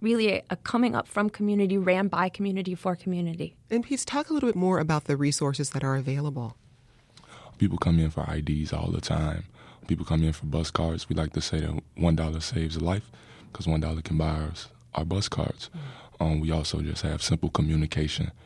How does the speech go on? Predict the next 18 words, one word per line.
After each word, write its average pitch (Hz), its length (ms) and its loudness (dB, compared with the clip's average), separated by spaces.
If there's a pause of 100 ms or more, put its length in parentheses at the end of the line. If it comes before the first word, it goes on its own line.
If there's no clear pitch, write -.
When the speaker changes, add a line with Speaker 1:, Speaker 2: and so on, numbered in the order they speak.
(120)
Speaker 3:
I - 60 2
think 80 280 2
communication 78 680 2
is 82 100 -2
the - 100 -6
biggest 80 340 2
resource 80 360 0
that 80 140 0
we 82 120 0
have 80 220 -2
because - 380 -2 (340)
we - 80 -2
give 80 140 2
people 80 300 2
a 80 160 0
chance 78 320 2
to 80 100 0
engage 80 580 2